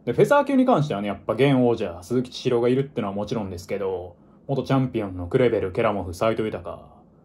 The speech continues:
は現状、ライジンにも残ってるし、で、まあ、ライト級もね、まあ、サトシがずっとチャンピオンとして残っとると、で、いるわけなんでね。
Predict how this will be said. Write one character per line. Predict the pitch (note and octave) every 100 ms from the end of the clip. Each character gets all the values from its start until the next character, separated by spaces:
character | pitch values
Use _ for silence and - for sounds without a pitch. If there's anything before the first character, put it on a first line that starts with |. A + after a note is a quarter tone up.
| _ -
は | G#3 C#3
現 | C3 B2
状、 | A#2+ A#2
ラ | B2+
イ | C3
ジ | B2+
ン |
に | B2+
も | F#2+
残 | F#2+ F#2
っ | -
て | F#2+
る |
し、 | F#2 E2+ E2+ D2+ - _ _ - - _ _ _
で、 | A#3+
ま | D#3+
あ、 |
ラ | F#3
イ |
ト | B3
級 | A#3+ G3
も | G#2
ね、 | F#2+ - - - _
ま | C3
あ、 |
サ | F#3+
ト | G3+
シ | D3 G#2+ G2+ G2 F#2+ F#2+
が | G#2
ず | B2+
っ |
と | - G#2+
チ | B2
ャ |
ン | A#2+
ピ | A#2+
オ |
ン | A#2+
と |
し | D3
て | B2+
残 | A2+ B2+
っ | -
と | G#2
る | F#2
と、 | E2+ - - - _ _
で、 | G#2+
い | B2+
る | C3+
わ | B2
け |
な | G2+
ん | F2 E2+
で |
ね。 | E2+ D#2 D2+